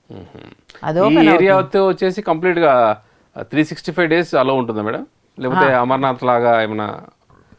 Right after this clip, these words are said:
Speaker 1: సిక్స్ మంత్స్, సిక్స్ మంత్స్ అలాగే ఉంటుందా?
Speaker 2: ఆ, నా-, naturally సిక్స్ మంత్స్, సిక్స్ మంత్స్. అక్కడ అంతా స్నో ఫా-, ఉంటుంది కదా, నీకు అక్కడ వెళ్ళడానికి ఎవరు వెళ్తారు?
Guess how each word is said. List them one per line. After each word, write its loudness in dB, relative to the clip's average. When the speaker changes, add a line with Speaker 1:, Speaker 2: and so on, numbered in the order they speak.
Speaker 1:
సిక్స్ -12
మంత్స్, -4
సిక్స్ -16
మంత్స్ -8
అలాగే -6
ఉంటుందా? -6
Speaker 2:
ఆ, 0
నా-, -2
naturally 0
సిక్స్ -6
మంత్స్, -4
సిక్స్ -8
మంత్స్. -4
అక్కడ -2
అంతా 0
స్నో 0
ఫా-, 0
ఉంటుంది -2
కదా, 2
నీకు -4
అక్కడ -2
వెళ్ళడానికి 2
ఎవరు 2
వెళ్తారు? -2